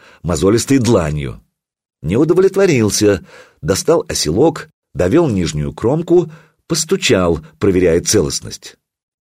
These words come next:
Я не слышал, как звенит боевой топор, но звенел он правильно, потому что Харак сунул секиру в петлю —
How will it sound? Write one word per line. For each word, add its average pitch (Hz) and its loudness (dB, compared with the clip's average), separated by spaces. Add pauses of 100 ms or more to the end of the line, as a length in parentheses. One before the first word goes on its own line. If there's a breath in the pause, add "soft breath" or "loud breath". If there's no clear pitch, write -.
(580)
Я 143 0
не 185 0
слышал, 156 2
как 90 0
звенит 98 0
боевой 104 4
топор, 92 0 (340)
но 170 -2
звенел 175 0
он 147 -4
правильно, 101 0 (380 soft breath)
потому 127 -2
что 151 -2
Харак 107 0
сунул 95 -2
секиру 82 -4
в - -12
петлю — 156 -2